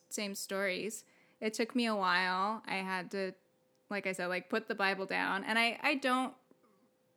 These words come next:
I very rarely read the Bible now, but there are certain teachers that I like. Like, Richard Rohr is a really good one.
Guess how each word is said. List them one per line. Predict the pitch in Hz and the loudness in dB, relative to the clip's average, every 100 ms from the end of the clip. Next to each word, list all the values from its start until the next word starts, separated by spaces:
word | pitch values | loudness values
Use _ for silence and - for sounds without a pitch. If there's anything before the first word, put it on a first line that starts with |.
| _ _ _ 226 | _ _ _ -2
I | 214 | -2
very | 190 185 170 170 | 2 2 2 0
rarely | 180 185 190 | 0 0 -2
read | 190 190 | -2 -2
the | 214 | -2
Bible | 202 202 208 | -2 -2 -4
now, | 202 202 208 226 - _ | -2 0 -2 -6 -16 _
but | 214 202 | -6 0
there | 208 | 2
are | 196 196 | 4 2
certain | - 202 196 | 0 -4 -4
teachers | - 196 - 202 - | -6 -6 -4 -4 -2
that | 196 | -2
I | 190 | 0
like. | 190 185 185 185 | 0 0 0 -2
Like, | 185 185 - | -4 -6 -6
Richard | 202 196 214 202 185 | -6 -6 -4 -6 -4
Rohr | 180 180 185 185 - | -4 -2 -2 -2 -6
is | 190 | -6
a | 185 | -4
really | 185 185 | -4 -4
good | 180 185 - | -4 -6 -6
one. | 185 180 180 190 | -4 -4 -4 -4